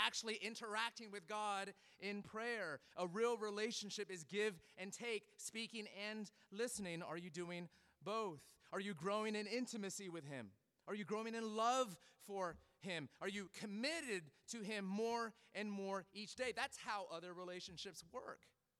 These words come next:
isn't it? Why would we expect any differently from God? Fourthly, do you know that this process of knowing God, therefore, takes time and intentionality? If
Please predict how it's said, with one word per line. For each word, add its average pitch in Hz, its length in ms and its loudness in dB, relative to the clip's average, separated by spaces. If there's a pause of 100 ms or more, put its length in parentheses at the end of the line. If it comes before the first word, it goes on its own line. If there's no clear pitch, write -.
(480)
isn't 254 260 -6
it? 87 80 -12 (1080)
Why 196 200 0
would 269 200 -8
we 247 120 -8
expect 180 460 -10
any 160 220 -10
differently 113 600 -12
from 160 180 -14
God? 175 260 -6 (1600)
Fourthly, 208 680 0 (220)
do 175 100 -4
you 240 180 -2
know 247 540 4
that 202 240 -6
this 233 200 -4
process 240 640 -4
of 185 200 -10
knowing 240 320 -4
God, 190 280 0
therefore, 208 600 0 (220)
takes 196 280 -2
time 185 640 2 (240)
and 170 320 0
intentionality? 175 1300 0 (760)
If 202 140 2